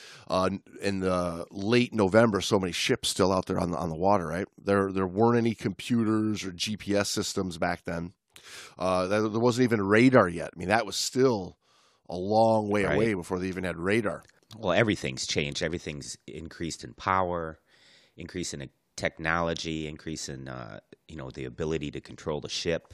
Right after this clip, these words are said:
Speaker 2: in a storm.
Speaker 1: Yeah, it was all f-, steam engines, you know, shoveling in coal by hand, basically. They were, they were, they found out how deep the water was by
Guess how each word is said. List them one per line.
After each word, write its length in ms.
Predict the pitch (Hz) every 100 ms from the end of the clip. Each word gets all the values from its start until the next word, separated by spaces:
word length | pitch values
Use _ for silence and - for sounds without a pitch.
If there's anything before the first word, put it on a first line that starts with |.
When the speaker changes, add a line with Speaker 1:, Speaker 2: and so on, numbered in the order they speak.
| -
Speaker 2:
in 160 | - 78
a 20 |
storm. 480 | - - 80 80 78
Speaker 1:
Yeah, 420 | 90 131 123 90 69 - -
it 80 | 120
was 180 | 120 110
all 300 | 120 120 113
f-, 160 | - - 127 101
steam 460 | - - 139 143 143
engines, 880 | 135 131 131 131 127 127 113 - -
you 80 | 107
know, 180 | 104
shoveling 680 | 95 - 127 120 120 123 120
in 260 | 120 117 113
coal 560 | - - 117 120 123 117
by 200 | 110 101
hand, 500 | 110 120 120 120 117
basically. 840 | 120 120 - 120 117 113 113 110 - - - - 139
They 380 | 117 120 113 110 107
were, 400 | 113 123 120 110 101 87 _ _ _ _ _ _ _ _
they 140 | 123
were, 140 | 117 107 - _ _
they 140 | 123
found 300 | 113 156 147
out 140 | 143 139
how 160 | 139
deep 420 | 120 113 131 151 -
the 80 | 127
water 360 | 117 135 135
was 300 | 135 139 139
by 240 | 110 113